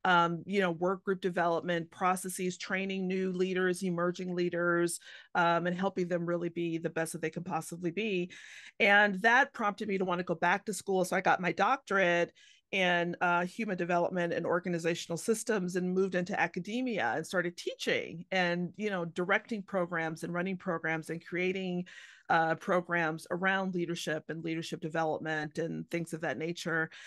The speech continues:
And then I moved up the ranks in academia as, um, an assistant, an associate professor, then directed programs, then became an associate dean. And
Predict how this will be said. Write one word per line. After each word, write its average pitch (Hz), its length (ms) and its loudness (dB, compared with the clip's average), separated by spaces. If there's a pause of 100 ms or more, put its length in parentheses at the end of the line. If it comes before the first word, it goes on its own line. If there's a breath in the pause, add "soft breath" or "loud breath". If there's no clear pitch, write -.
(260 loud breath)
And 180 100 2
then 190 140 4
I 196 100 4
moved 208 240 2
up 180 140 0
the 180 100 -2
ranks 175 320 -2
in 180 80 -2
academia 175 920 0
as, 165 480 0
um, 160 480 0 (400 loud breath)
an 170 100 0
assistant, 214 560 -2
an 185 140 0
associate 185 480 -2
professor, 180 580 0
then 175 160 -2
directed 170 480 0
programs, 170 500 0
then 165 120 -6
became 175 280 -2
an 165 60 -2
associate 160 480 -4
dean. 185 480 -2 (580 loud breath)
And 185 640 6